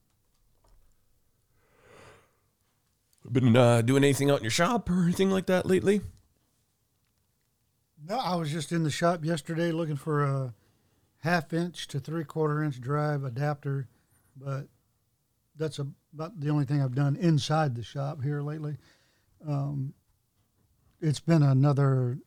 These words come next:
Speaker 2: weird week. I had, uh, had to take the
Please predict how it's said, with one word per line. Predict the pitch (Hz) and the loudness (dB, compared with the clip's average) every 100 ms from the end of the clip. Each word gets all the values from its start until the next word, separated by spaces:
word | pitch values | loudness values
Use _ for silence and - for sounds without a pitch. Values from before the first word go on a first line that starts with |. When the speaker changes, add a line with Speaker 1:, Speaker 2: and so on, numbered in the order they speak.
| _ | _
Speaker 2:
weird | 139 143 123 | -4 -2 0
week. | 127 135 143 - | 2 0 0 -2
I | 135 | 2
had, | 139 127 117 135 135 | 2 2 -4 -10 -10
uh, | 127 - _ _ _ _ _ _ _ _ _ _ 120 | -12 -12 _ _ _ _ _ _ _ _ _ _ -2
had | 147 | -2
to | - | 0
take | 160 | -2
the | 127 131 120 | 0 -2 -2